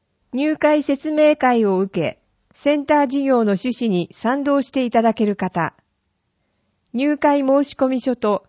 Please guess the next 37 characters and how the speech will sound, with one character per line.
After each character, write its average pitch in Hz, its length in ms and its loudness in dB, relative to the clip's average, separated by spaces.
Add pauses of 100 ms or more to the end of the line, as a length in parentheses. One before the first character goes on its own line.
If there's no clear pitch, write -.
所 233 200 -2
定 302 240 0
の 277 140 0
書 262 160 0
類 262 240 0
を 240 100 2
提 233 220 2
出 220 220 -8
さ 196 160 -2
れ、 175 260 -4 (380)
規 - 120 -18
定 302 240 0
の 285 140 0
会 277 280 -2
費 262 160 -4
を 233 160 2
納 254 260 2
入 277 260 -2
し - 80 -14
て 269 140 -2
い 208 120 -4
た 233 140 0
だ 233 120 0
け 233 120 -2
る 214 120 -2
方。 175 400 -6 (2250)
入 294 240 -2
会 311 280 2
の 285 160 0
手 262 120 2
続 240 300 -4
き。 - 340 -8 (960)
入 294 240 -2
会 285 260 2
説 277 280 -4
明 285 240 0
会。 170 340 -6